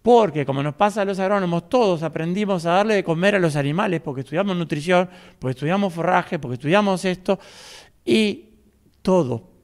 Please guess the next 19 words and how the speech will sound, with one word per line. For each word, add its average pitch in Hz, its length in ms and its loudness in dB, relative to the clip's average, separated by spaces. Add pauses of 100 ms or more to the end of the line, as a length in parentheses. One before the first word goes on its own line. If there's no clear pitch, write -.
(120)
cuando 120 300 -2
aprendemos 160 760 0
eso, 185 440 -4 (580)
aprendemos 170 580 -2
bajo 170 220 -2
el 143 60 -4
supuesto, 165 760 -4 (600)
que - 120 -18
no 104 200 -8
se 104 160 -12
da 123 320 -8 (100)
siempre, 127 580 -12 (360)
de 139 180 -8
que 175 120 -6
el 165 80 -4
agua 175 240 -2
está - 340 -6 (420)
ad 117 160 -8
libitum, 117 400 -6